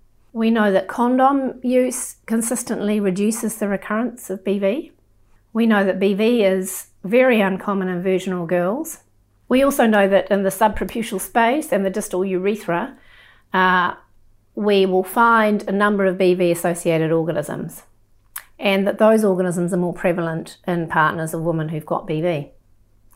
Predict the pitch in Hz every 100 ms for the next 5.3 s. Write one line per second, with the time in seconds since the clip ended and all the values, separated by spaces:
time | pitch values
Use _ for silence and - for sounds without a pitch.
0 | - - - _ 226 285 269 220 185 180
1 | 190 185 175 175 175 - - - 202 190
2 | 185 190 196 180 170 - 226 185 156 190
3 | - 196 185 165 - 165 160 160 - 147
4 | 139 - - - 175 151 - 160 - 165
5 | 160 151 143